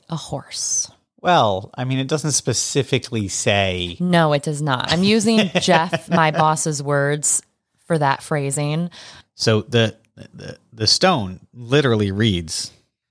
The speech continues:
Speaker 1: Gives the full story.
Speaker 2: Yeah.
Speaker 1: "In memory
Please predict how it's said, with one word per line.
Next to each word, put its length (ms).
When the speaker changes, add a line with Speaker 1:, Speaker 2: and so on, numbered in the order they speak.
Speaker 1:
Gives 280
the 80
full 240
story. 440
Speaker 2:
Yeah. 220
Speaker 1:
"In 220
memory 500